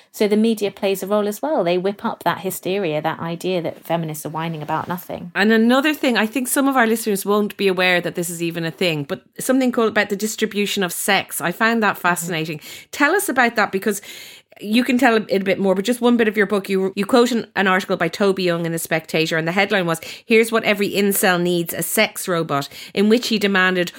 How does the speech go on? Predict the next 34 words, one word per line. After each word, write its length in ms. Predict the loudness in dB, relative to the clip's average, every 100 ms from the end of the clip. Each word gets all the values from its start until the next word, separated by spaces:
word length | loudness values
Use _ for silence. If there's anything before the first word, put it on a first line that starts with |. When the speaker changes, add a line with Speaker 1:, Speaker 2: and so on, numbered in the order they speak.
| -6
Speaker 2:
"Why 180 | 2 4
is 180 | 4 2
there 100 | 0
so 200 | 2 0
little 220 | 2 0
compassion 600 | -2 -2 0 0 0 -2
for 120 | -4 -6
the 100 | -4
have-nots 760 | 0 2 2 -2 -2 -4 -6
when 100 | -4
it 100 | -2
comes 260 | 0 0 0
to 120 | -2
the 180 | -4 -2
unequal 480 | 2 2 2 0 0
distribution 640 | 0 -2 -2 -2 -4 -4
of 80 | -8
sex? 420 | -2 -2 -2 -6 -18 -18 -4
It 80 | 2
must 260 | 4 4 2
be 140 | -2
because 320 | 0 0 0
the," 240 | 0 -2 -4 -16 _
quotes, 400 | 0 2 2 -2
"victims 640 | -4 -2 -2 -2 -2 -2 -4 -10 -20 _ -2
of 200 | -2 0
this 160 | -4
type 260 | 0 0 0
of 120 | -6
discrimination 600 | -10 -4 -2 2 0 0
are 120 | 0
nearly 280 | 2 2 2
all 240 | 4 2 2
male 460 | 2 4 2 0